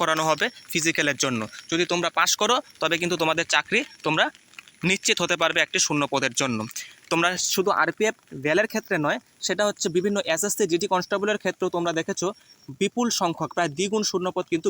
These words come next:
বৃদ্ধি হয়েছে। তাহলে এখানেও বৃদ্ধি হবে, এই ধরেই তোমরা পড়াশোনা করো। কিছুদিনের মধ্যেই নতুন নোটিশের মাধ্যমে তোমরা এটা লক্ষ্য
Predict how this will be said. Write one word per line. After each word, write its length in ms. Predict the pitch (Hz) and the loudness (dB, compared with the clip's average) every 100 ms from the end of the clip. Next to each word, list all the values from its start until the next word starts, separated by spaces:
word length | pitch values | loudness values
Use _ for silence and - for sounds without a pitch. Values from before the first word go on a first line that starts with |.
| 151 | -2
বৃদ্ধি 240 | 131 151 131 | -2 -2 -2
হয়েছে। 260 | 131 - | -2 -4
তাহলে 380 | 107 _ - 143 - | -8 _ -8 -6 -2
এখানেও 260 | 147 180 208 190 | -2 0 0 0
বৃদ্ধি 220 | 175 208 | -2 0
হবে, 160 | 208 240 262 _ 165 | 0 0 -2 _ 0
এই 60 | 185 | 2
ধরেই 180 | 170 196 185 | 2 0 0
তোমরা 160 | 175 170 | -2 0
পড়াশোনা 340 | 160 160 175 170 | 0 0 -2 -2
করো। 120 | 180 233 - - | 0 -2 -6 -4
কিছুদিনের 460 | 190 214 208 220 180 | -2 0 0 0 0
মধ্যেই 320 | 170 170 170 - _ | -2 0 -2 -2 _
নতুন 240 | 156 165 208 175 | -4 0 0 0
নোটিশের 320 | 175 190 202 | -2 -2 0
মাধ্যমে 340 | 190 170 180 143 - - | 0 0 -2 -2 -4 -4
তোমরা 200 | 180 180 165 | -2 0 0
এটা 120 | 240 - - | -2 -4 0
লক্ষ্য 200 | 151 - | 0 2